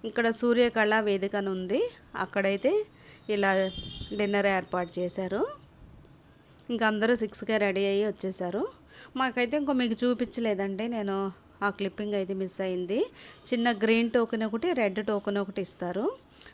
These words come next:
అదేమో ఇక్కడ స్పెషల్ అనమాట ఈరోజు, పచ్చిమిరపకాయ బజ్జీ, ఇంకోటేమో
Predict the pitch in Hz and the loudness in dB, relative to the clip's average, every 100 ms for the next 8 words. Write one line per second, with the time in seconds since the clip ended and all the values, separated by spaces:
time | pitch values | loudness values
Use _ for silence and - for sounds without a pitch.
0 | - 220 208 214 247 269 - 202 202 196 | -6 -2 0 0 0 -2 -2 0 0 0
1 | - 208 233 220 202 202 180 190 190 180 | 0 -2 0 0 0 -2 -2 -2 0 -2
2 | 220 214 202 196 214 - 202 - 185 185 | -2 -4 -6 -6 -6 -6 -2 0 2 0
3 | 175 - 247 539 - - - - - - | -2 -2 0 -2 -8 -20 -20 -20 -20 -10
4 | 220 214 202 208 196 202 208 226 247 214 | -6 -6 -2 0 2 0 0 0 0 0
5 | 180 | 0